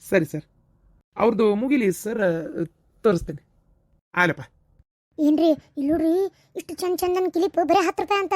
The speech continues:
Speaker 2: ವಾ, ಇವನ್ನ ಮೂವತ್ತು ರೂಪಾಯಿ, ಮೂವತ್ತು ರೂಪಾಯಿ ಮಾರ್ತಾರ್ರಿಪ್ಪ. ಹ್ಮ್, ಒಂದು ಕ್ಲಿಪ್ ಇಪ್ಪತ್ತು ರೂಪಾಯಿ ಲಾಭ,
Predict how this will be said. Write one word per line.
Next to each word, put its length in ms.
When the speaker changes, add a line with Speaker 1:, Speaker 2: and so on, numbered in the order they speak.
Speaker 2:
ವಾ, 400
ಇವನ್ನ 220
ಮೂವತ್ತು 320
ರೂಪಾಯಿ, 180
ಮೂವತ್ತು 220
ರೂಪಾಯಿ 180
ಮಾರ್ತಾರ್ರಿಪ್ಪ. 580
ಹ್ಮ್, 320
ಒಂದು 200
ಕ್ಲಿಪ್ 260
ಇಪ್ಪತ್ತು 500
ರೂಪಾಯಿ 220
ಲಾಭ, 180